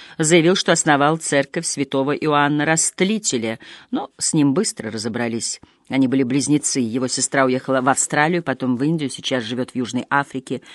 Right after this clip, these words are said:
Говорят, совсем недавно здесь было цыганское кладбище. Дэвид и Патси спустились в освещённый неоном вестибюль станции Тоттенхэм-Корт-Роуд.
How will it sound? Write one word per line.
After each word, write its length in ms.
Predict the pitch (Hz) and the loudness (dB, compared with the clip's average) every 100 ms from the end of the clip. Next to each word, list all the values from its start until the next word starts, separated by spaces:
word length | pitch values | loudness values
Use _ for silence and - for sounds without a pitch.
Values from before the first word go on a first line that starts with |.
| - - | -12 -2
Говорят, 320 | 147 139 139 | 2 2 2
совсем 420 | 143 127 - 147 | 0 0 2 2
недавно 420 | 170 147 143 127 | 2 2 2 2
здесь 260 | 120 117 110 | -2 -4 -4
было 200 | 117 131 | -4 -4
цыганское 680 | 135 123 107 104 - - 127 | -4 -4 -6 -6 -6 -4 -6
кладбище. 800 | - 165 98 - - - - - - _ _ _ _ _ _ _ _ _ _ _ _ - _ _ _ _ _ _ _ _ _ _ _ _ _ | -6 -8 -8 -10 -8 -6 -6 -8 -16 _ _ _ _ _ _ _ _ _ _ _ _ -20 _ _ _ _ _ _ _ _ _ _ _ _ _
Дэвид 440 | 170 226 330 359 - | 4 6 8 6 4
и 120 | 247 | -2
Патси 580 | - 262 269 - 262 247 | 2 0 0 -2 0 0
спустились 880 | - - 214 - - 277 262 - - _ | -4 -4 -2 0 0 0 0 -4 -12 _
в 80 | 147 | 0
освещённый 560 | 175 - 180 - 233 185 | 0 0 -2 0 2 2
неоном 420 | 160 180 180 165 | 2 2 2 0
вестибюль 480 | 143 151 - 147 180 | -4 -4 -2 -2 0
станции 580 | - 139 151 - 139 127 _ | 0 0 -2 -2 -2 -2 _
Тоттенхэм-Корт-Роуд. 1300 | 180 180 _ - 175 165 156 151 147 - 117 110 | 2 2 _ -2 0 0 0 -4 -4 -6 -4 -4